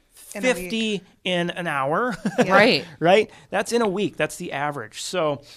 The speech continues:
Speaker 2: um, you know, keep that in mind. Now, is that crazy? Does this mean a crash?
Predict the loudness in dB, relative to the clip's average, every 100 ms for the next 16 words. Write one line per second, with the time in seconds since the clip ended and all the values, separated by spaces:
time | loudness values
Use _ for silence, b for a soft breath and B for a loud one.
0 | b -2 2 4 2 -2 -12 _ _ _
1 | _ _ _ _ b b b b b -6
2 | -4 -6 -12 -10 -6 -2 0 0 -2 -2
3 | 2 2 0 -4 -4 -6 -6 -6 -4 -2
4 | -4 -8 -10 -12 -10 -12 -14 -8 -2 0
5 | -2